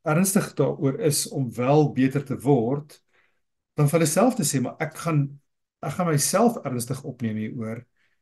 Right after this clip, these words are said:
En as ek nog nie nou al iemand kan vertrou om my te help hiermee nie, dan gaan ek begin om myself te help. En ek gaan bewus raak van hierdie goed wat in my lewe aan die gebeur is. Ek gaan bewus raak van emosies. Ek gaan bewus raak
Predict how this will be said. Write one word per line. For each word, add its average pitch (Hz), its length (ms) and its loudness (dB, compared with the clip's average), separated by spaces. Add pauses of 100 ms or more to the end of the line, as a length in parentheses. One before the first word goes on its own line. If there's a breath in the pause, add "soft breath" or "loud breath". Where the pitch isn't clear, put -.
(300)
En 143 100 2
as 143 120 0
ek 143 80 -2
nog 151 160 4
nie 214 80 8
nou 147 200 8
al 160 200 8
iemand 151 220 0
kan 139 140 -2
vertrou 190 500 2
om 147 60 4
my 127 140 4
te 131 100 -4
help 110 240 -2
hiermee 110 240 -2
nie, 131 160 0
dan 139 140 0
gaan 175 160 -2
ek 170 120 -6
begin 190 500 2
om 147 80 -2
myself 135 600 0
te 120 100 -10
help. - 280 -14 (120)
En 131 140 -6
ek 123 120 -10
gaan 131 480 -2 (880 loud breath)
bewus 139 400 4
raak 185 280 6
van 135 500 0
hierdie 143 220 2
goed 143 180 -2
wat 131 140 -2
in 131 60 0
my 123 80 0
lewe 117 240 2
aan 113 100 0
die 117 80 0
gebeur 107 400 -8
is. 107 160 -8
Ek - 100 -12
gaan 135 140 -2
bewus 143 380 2
raak 175 220 4
van 160 140 -2
emosies. 110 640 -4
Ek - 100 -10
gaan 131 120 -6
bewus 139 420 0
raak 160 360 2